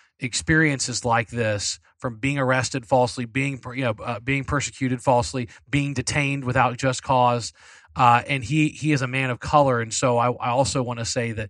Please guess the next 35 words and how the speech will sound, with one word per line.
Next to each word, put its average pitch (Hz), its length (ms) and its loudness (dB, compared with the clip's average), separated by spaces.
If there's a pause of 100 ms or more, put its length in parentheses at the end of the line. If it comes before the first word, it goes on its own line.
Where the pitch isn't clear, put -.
I 151 140 4
think 160 460 -2 (120)
in 143 120 -4
InsurTech, 127 840 0
what 123 120 -10
we 135 100 -4
can 151 160 -4
do 143 160 0
in 131 100 -6
technology 120 1000 2 (560)
is 147 460 2
we 156 220 -4
can 147 180 -6
first - 800 4 (280)
try 190 340 6
to 196 140 4
identify 143 1000 2 (300)
in 143 140 -6
the 131 100 -6
software 175 640 4
that 139 160 -4
we 143 220 -6
build 120 600 -6 (520)
what 143 140 0
I, 165 340 6
what 151 140 2
I 170 120 6
have 165 140 2
called 156 320 -2
for 156 100 -2
a 139 80 0
long 151 300 -2
time 139 320 -2
creator's 135 560 -4
bias. 113 640 -2